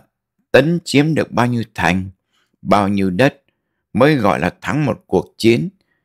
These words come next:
chứ không đòi hỏi gì khác. Cho nên tôi phải tìm cách moi gan kẻ thù mới hạ dạ. Vừa tải thương Nguyễn Văn Châu qua đại đội hai biệt động quân xong,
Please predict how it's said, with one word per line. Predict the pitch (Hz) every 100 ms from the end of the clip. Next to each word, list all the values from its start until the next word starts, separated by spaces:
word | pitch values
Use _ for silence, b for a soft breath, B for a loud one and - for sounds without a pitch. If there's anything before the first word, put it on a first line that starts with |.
| _ _ _
chứ | 185 185
không | - 156 131
đòi | 92 87 92
hỏi | 73 55 71
gì | 92 98 92 -
khác. | - 127 160 - _ _ _ _ _ _ _ _ _ _ _ _ _ _ -
Cho | 113
nên | 110 110 98 -
tôi | 101
phải | 87
tìm | 85 92 90 71
cách | - 147 _ -
moi | 117 131 117
gan | 123 127 120 -
kẻ | 71 65 -
thù | - 92 92 85
mới | 87 95 139
hạ | 127 69
dạ. | 71 82 67 - _ _ _ _ _ _ _ _ _ _ _ _ _ _ _ _ _ _ _ _ _ _ _ _ -
Vừa | 101 95
tải | - 76 78
thương | - 110 104
Nguyễn | 92 80
Văn | 110 98 -
Châu | 98 90 -
qua | 92 95
đại | 73
đội | 67 80 -
hai | 87 98 92 82 - _ _
biệt | 92 90
động | 67 62
quân | 98 92
xong, | - - 82